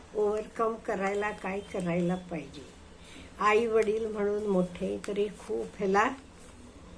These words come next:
हे गोष्टींकडे लक्ष द्यायला पाहिजे.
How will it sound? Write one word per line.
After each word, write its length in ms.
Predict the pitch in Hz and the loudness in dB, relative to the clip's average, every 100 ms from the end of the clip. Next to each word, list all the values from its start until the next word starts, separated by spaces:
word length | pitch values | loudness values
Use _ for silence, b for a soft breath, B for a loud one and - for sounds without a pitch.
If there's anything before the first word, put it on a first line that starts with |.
| - - - | -20 -16 0
हे 380 | 214 208 220 226 | 4 4 4 2
गोष्टींकडे 1000 | 185 190 180 - 202 185 233 214 214 196 | 4 6 4 2 2 4 4 6 8 8
लक्ष 360 | 185 180 - | 6 4 6
द्यायला 600 | 254 247 208 185 185 190 | 6 8 8 8 6 6
पाहिजे. 720 | 196 - - 175 165 151 156 | 2 -2 0 4 4 4 2